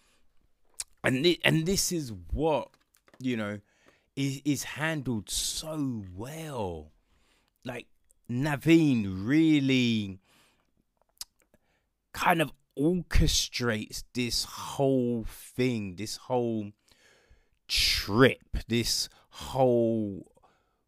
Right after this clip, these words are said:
weird reality. And does it in a way that you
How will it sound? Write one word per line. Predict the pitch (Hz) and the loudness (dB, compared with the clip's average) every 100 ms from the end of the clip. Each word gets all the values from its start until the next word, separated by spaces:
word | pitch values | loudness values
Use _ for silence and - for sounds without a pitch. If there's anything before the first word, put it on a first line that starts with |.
| - | -10
weird | 92 101 127 127 123 110 | 2 6 6 6 4 0
reality. | 95 104 107 101 127 117 117 101 - - 90 67 117 - _ _ _ _ _ _ _ _ _ _ _ | -4 -2 0 -2 -2 -2 -2 -4 -2 -4 -4 -12 -16 -20 _ _ _ _ _ _ _ _ _ _ _
And | 143 147 143 135 - - _ _ _ 104 - - - 110 110 - | 2 4 2 -2 -8 -18 _ _ _ -16 -14 -16 -18 -20 -20 -8
does | - 156 208 | -2 0 2
it | 165 | 4
in | 160 | 4
a | |
way | 123 101 143 143 | 2 2 2 2
that | 113 110 | 0 -2
you | 110 | -4